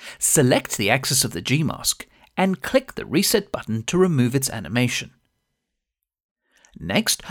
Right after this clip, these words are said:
move the mask over the talent's face and reshape the mask to fit his face and neck. Now this also needs to be tracked to his movement, so select the axis, and this time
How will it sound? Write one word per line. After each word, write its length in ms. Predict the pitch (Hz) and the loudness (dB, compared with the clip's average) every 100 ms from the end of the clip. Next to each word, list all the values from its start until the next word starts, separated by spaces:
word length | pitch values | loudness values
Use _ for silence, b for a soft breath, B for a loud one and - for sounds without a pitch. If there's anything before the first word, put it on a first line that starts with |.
| - | -4
move 280 | 113 143 247 | 2 2 4
the 120 | 240 | 4
mask 440 | 135 113 - - - | 6 4 2 0 4
over 260 | 139 262 | 4 4
the 120 | 311 254 | 2 0
talent's 440 | 143 113 95 - | 2 0 2 -2
face 580 | - 202 - - - - b b b - | 2 2 2 2 2 -2 b b b -2
and 300 | 160 117 117 | 0 0 2
reshape 500 | 262 - 160 175 - | 2 2 0 0 0
the 80 | |
mask 480 | 180 113 120 - - | 2 2 2 0 -4
to 120 | - - | -6 -2
fit 320 | - 220 - | 0 -2 -4
his 200 | - 175 | 0 2
face 340 | - 107 107 - | 2 0 0 0
and 260 | - 143 110 | 0 0 0
neck. 320 | - - - _ _ _ _ _ _ _ _ _ _ _ _ _ _ _ _ _ _ _ B B B | -4 -12 -20 _ _ _ _ _ _ _ _ _ _ _ _ _ _ _ _ _ _ _ B B B
Now 180 | 156 175 | 2 4
this 240 | 185 294 - _ | 4 2 0 _
also 400 | 180 240 - 233 | 4 6 4 4
needs 320 | 147 151 - | 2 -2 -4
to 80 | 160 | -4
be 100 | 175 | -4
tracked 380 | - 110 123 - | 0 0 0 -4
to 100 | 113 | -8
his 240 | - - | -6 -2
movement, 580 | 120 131 131 - - - _ _ _ _ | 2 2 2 -8 -12 -16 _ _ _ _
so 240 | - 90 78 | 0 0 2
select 500 | - 85 107 220 - | 2 2 2 2 2
the 120 | 214 | 4
axis, 680 | 117 - - - - - - _ _ b - | 4 0 -4 0 0 0 -4 _ _ b -10
and 360 | 113 90 98 | -8 -8 0
this 260 | 196 254 - | 2 4 2
time 420 | 117 107 110 | 2 2 0